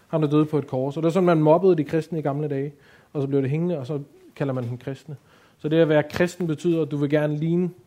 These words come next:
Kristus. Du vil gerne ligne Jesus. Og det må jeg bare sige for mit eget liv. Jeg kunne godt ligne Jesus mere.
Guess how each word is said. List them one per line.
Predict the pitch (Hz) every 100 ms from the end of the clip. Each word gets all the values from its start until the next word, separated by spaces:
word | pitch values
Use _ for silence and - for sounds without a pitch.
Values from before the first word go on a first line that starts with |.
| _
Kristus. | - 170 - -
Du | 147
vil | 139
gerne | 156 160
ligne | 180 185 180
Jesus. | 196 185 - - _ _ _ _ _ _ _ _ _ _ _ - _ -
Og | 139
det |
må | 151
jeg |
bare | 147 151
sige | -
for | 160
mit | 147
eget | 151 190
liv. | 196 196 170 - _ _ _
Jeg | 135
kunne | 117
godt | 123 165
ligne | 180 175 170
Jesus | 175 175
mere. | 170 170